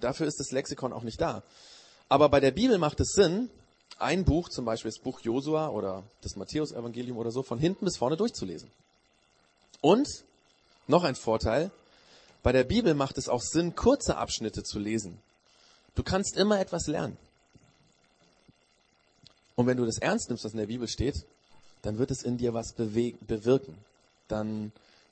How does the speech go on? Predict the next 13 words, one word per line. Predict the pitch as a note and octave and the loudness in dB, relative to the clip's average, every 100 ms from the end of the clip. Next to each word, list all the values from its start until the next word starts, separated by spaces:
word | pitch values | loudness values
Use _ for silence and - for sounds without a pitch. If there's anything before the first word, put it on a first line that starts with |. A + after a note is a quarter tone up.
| _ | _
passiert | - - - E3 - | 6 6 2 0 0
was | G2+ | -8
in | - G#2 | -8 -8
dir | G2 F#2 | -6 -6
mit | G2+ - - | -6 -8 -4
dem, | A2 A2+ | -4 -4
was | G#2 | -8
du | - | -8
gelesen | G#2+ G#2 G2+ F2+ A2+ | -8 -8 -8 -12 -18
hast. | - _ _ _ _ _ _ _ _ _ _ - - - - | -20 _ _ _ _ _ _ _ _ _ _ -20 -20 -14 -2
Das | B2+ | 2
hat | F3 | 4
der | F3 F3 | 4 2